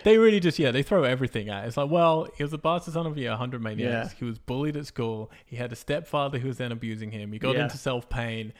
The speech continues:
Speaker 1: Then, uh, um, it, it, yeah, well, the, like, he was burnt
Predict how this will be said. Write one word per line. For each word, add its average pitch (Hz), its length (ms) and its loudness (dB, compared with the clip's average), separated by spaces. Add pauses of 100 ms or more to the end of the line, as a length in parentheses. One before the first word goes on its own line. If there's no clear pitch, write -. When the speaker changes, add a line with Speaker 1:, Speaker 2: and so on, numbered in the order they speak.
(580)
Speaker 1:
Then, 151 240 -2
uh, 151 80 -2
um, 127 580 -6 (340)
it, 156 80 -12 (100)
it, 135 340 -16
yeah, 120 220 -8
well, 123 280 -12
the, 139 200 -8 (100)
like, 123 320 -6
he - 80 -6
was 113 220 -6
burnt 127 500 -6